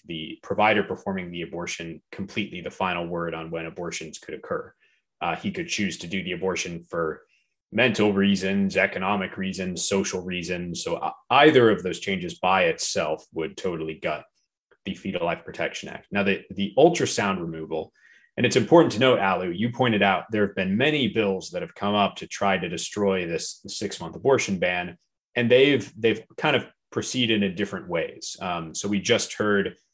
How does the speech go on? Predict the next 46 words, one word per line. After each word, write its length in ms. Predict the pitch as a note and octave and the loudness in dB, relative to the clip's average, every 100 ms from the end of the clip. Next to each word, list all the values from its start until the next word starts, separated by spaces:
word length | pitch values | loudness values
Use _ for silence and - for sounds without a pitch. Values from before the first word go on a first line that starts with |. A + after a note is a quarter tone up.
| _ _ - | _ _ -12
a 60 | F#2 | 0
bill 320 | C3 B2+ A2+ | 6 8 8
sixteen 440 | - A#2+ - A2+ | 4 -4 -4 -4
seventy-three 960 | G2 A2 G2 F2 - C#3 D#3 D3+ D#3 - | 2 2 2 -2 -2 6 8 8 4 2
that 60 | G#2+ | 0
was 160 | G2 | 2
narrowly 400 | G#2+ A2+ A2 G#2+ | 2 2 2 0
defeated 400 | F#2+ - A#2 G#2+ | -2 -6 -2 0
in 100 | G2+ | 0
the 80 | G2 | 0
House. 680 | G2 A2+ A2+ A2 - - - _ _ | 0 2 2 2 -2 -6 -10 _ _
Um, 440 | - G2+ F#2 F2+ E2 _ _ _ _ _ _ - | -2 0 0 -4 -10 _ _ _ _ _ _ -6
what 100 | G3 | 2
that 180 | C#3+ F#3 | 4 6
would 120 | A#2+ | 4
have 100 | G#2 | 4
done 160 | G#2+ G2+ | 0 0
is 100 | G2 | -4
just 200 | G2 - | -8 0
very 320 | A#2 A2 G#2 | 4 4 4
straightforwardly 720 | - G2+ - G#2 G2 F2+ F2 | 0 -2 -2 -2 -2 -4 -12
taken 340 | F2 E3 - F#2+ | -6 -4 -2 -2
out 200 | F#2 F#2 | 0 -2
all 100 | F2+ | -4
the 80 | |
criminal 320 | E2 G2 F2 E2 | -8 -10 -8 -8
penalties, 520 | F2 F2 E2+ E2+ - | -8 -10 -10 -14 -8
taken 320 | G2 E2 F2 | -8 -6 -6
out 180 | E2 E2 | -6 -4
all 160 | D#2+ | -6
of 80 | E2 - | -8 -12
the 180 | D#2 D2+ | -14 -12
civil 280 | - - E2+ | -10 -8 -8
penalties. 480 | - - - - - _ _ _ _ | -10 -18 -20 -20 -20 _ _ _ _
What 140 | F#2 F2+ | -8 -6
sixteen 340 | B2+ - A2+ | -6 -6 -4
oh 80 | F#2+ | 0
nine 260 | C3 D#3 B2+ | 2 2 4
does 360 | A2+ G#2+ G#2 | 4 4 0
is 180 | G2+ F2 | -6 -6
it 140 | F2+ B2 | -4 4
also 300 | D3+ - A2 | 4 4 -4
strips 400 | - A#2 G#2 - | -4 -6 -4 -2
out 240 | F2 E2 | -2 -4
the 140 | E2 E2 | -8 -8
enforcement 520 | E2 F#2+ E2 D#2+ | -8 -10 -10 -14